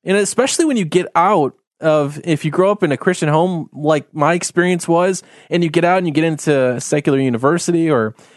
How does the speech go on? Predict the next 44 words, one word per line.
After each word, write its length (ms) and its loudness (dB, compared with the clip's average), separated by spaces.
uh, 120 -8
non-Christian 1120 0
worldview 840 0
kind 240 0
of 160 -2
thinking, 460 0
that 200 0
you 140 -4
start 160 -2
to 80 -4
hear 180 2
different 320 0
ideas. 560 -2
Like, 200 0
there 140 4
are 60 4
other 280 2
opinions 580 -2
about 240 2
how 140 2
the 80 2
world 320 2
is 220 -4
made 380 -2
or 100 2
how 180 2
the 100 0
world 300 -2
came 200 0
into 160 -2
be. 420 -2
Uh, 240 0
you 120 -2
get 140 0
other 380 2
lines 320 0
of 80 -2
thinking 400 0
of, 240 -2
of 400 0
lifestyle 1000 0
philosophy. 800 -2
So 240 2
it's, 180 -4